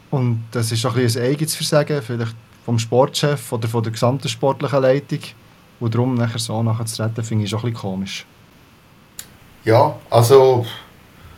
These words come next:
Speaker 2: äh, es ist falsch gewesen, dass, äh, dass man ihn behalten hat, äh, nach der, äh, Finalsaison.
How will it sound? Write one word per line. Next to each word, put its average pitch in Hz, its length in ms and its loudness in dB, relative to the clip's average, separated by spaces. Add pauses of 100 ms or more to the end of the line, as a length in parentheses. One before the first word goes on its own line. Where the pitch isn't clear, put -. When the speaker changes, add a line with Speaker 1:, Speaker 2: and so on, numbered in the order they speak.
(360)
Speaker 2:
äh, 113 320 4 (100)
es 117 140 0
ist 131 160 0
falsch 131 380 4
gewesen, 147 160 -4
dass, 123 200 4
äh, 120 400 4
dass 113 160 2
man 117 140 4
ihn 117 140 4
behalten 117 360 4
hat, - 320 -2
äh, 120 280 2
nach 120 200 -2
der, 113 200 0
äh, 113 400 4
Finalsaison. 120 840 0